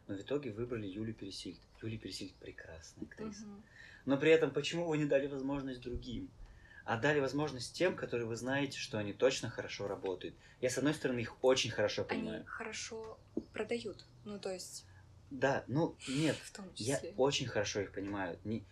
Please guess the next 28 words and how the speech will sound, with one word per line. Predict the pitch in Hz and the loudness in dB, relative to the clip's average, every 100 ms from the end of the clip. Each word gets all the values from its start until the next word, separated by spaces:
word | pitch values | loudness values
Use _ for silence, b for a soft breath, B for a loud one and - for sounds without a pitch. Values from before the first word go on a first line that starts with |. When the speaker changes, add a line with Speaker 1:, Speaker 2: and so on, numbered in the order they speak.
| B | B
Speaker 2:
Да. | - - | -12 -2
Speaker 1:
там | 151 | 2
даже | 165 156 | 2 2
не | 160 | 0
про | 151 151 | -2 -2
продажи | - 143 156 147 117 | 0 2 2 2 0
вопрос, | 101 - 92 82 - | -2 0 -2 -2 -4
а | 101 101 | -4 -2
вопрос | 110 131 139 | 0 2 2
про | 120 | 0
то, | 120 147 | 2 2
что | - 117 B B B | 2 -4 B B B
вот | 123 - - - - - - - - - | 0 0 -12 -20 -20 -20 -20 -20 -20 0
режиссер | 135 127 123 131 113 | 2 2 0 2 2
точно | - 110 - 98 | 4 4 4 -2
знает, | 90 98 151 165 | -4 -2 -2 -2
что | - - | -6 -6
эта | 117 107 98 | -6 -4 -4
актриса | - 143 - 135 | -4 -4 -4 -6
справится | - - 107 110 107 - | -8 -2 2 2 0 -8
с | - | -8
этой | 101 98 | -6 -6
ролью. | 95 87 78 - - - | -4 -4 -6 -14 -20 -18
Speaker 2:
Мгм. | 214 202 202 - - | -14 -12 -12 -14 -4
Speaker 1:
В | 107 | -2
этот, | 117 123 - - | 2 0 0 -8
в | 113 | -4
уверенности. | 117 113 98 90 - - | -2 -2 -2 -4 -10 -14